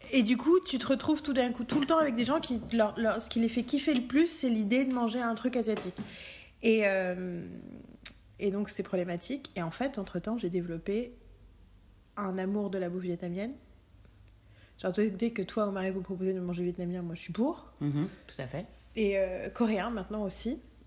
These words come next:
Speaker 1: Et il y avait un resto coréen, il faut que je retrouve l'adresse, où m'avait emmené Caroline il y a des années, où j'avais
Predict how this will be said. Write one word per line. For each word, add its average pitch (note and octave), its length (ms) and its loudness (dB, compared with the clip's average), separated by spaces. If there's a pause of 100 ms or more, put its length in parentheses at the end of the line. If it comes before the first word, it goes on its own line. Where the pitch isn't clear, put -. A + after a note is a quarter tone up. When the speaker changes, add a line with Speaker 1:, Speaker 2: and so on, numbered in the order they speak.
Speaker 1:
Et A3 80 2
il G3+ 100 2
y G3+ 40 -2
avait F#3 140 -4
un F#3 80 -2
resto G#3+ 300 -2
coréen, B3 300 0
il B3 40 -10
faut A#3+ 80 -6
que G#3+ 40 0
je G#3 60 -4
retrouve A#3 200 0
l'adresse, A3 360 0
où A3 40 -4
m'avait G3 120 -4
emmené F3+ 260 -4
Caroline A#3 360 0
il A3 40 -2
y - 20 -2
a F#3+ 40 -2
des G3+ 180 0
années, G3+ 160 -2
où A3 60 -4
j'avais F#3 200 -12